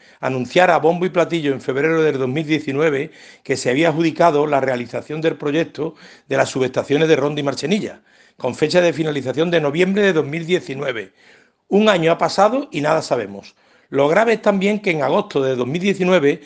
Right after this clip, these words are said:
se adjudicó el proyecto del tramo Ronda Bobadilla en lo referente a la traza y a la adecuación de los gálibos,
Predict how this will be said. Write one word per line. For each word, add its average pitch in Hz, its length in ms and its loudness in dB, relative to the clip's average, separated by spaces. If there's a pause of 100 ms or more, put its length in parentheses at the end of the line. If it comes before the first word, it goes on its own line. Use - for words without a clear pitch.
(180)
se - 160 -2
adjudicó 131 420 0
el 185 100 0
proyecto 185 500 0
del 147 220 0
tramo 170 260 2
Ronda 165 320 2
Bobadilla 156 640 0 (340)
en 135 140 -4
lo 135 80 0
referente 131 560 -2
a 170 40 2
la 151 120 4
traza 165 480 -2 (240)
y 135 120 -4
a 131 60 4
la 131 140 2
adecuación 127 580 -4
de 180 80 2
los 117 140 0
gálibos, 110 460 0